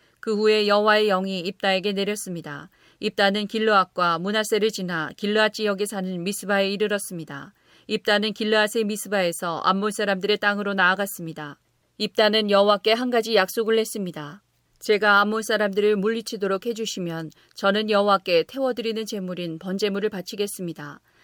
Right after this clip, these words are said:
제가 승리를 거두고 돌아올 때 제 집에서 저를 맞으러 나오는 첫 번째 사람을 여호와께 바치겠습니다.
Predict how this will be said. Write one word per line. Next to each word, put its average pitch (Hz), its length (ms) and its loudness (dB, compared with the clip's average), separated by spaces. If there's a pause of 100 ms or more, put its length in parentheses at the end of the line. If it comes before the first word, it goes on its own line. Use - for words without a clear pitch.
(120)
제가 208 300 0
승리를 240 420 -2
거두고 208 340 -2
돌아올 185 360 0
때 160 340 -6 (240)
제 202 200 2
집에서 190 520 -2
저를 202 300 0
맞으러 208 360 2
나오는 185 440 0
첫 - 180 -14
번째 214 240 -6
사람을 185 540 -6
여호와께 185 400 2
바치겠습니다. 190 920 -8